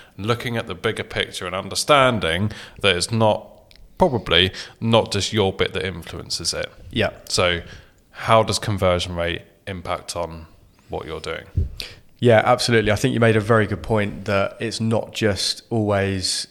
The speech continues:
Speaker 2: the ads that are the issue. I think a lot of people running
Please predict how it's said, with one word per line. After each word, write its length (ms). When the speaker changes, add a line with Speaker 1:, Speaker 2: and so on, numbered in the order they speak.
Speaker 2:
the 260
ads 380
that 120
are 60
the 140
issue. 460
I 60
think 260
a 60
lot 200
of 200
people 260
running 540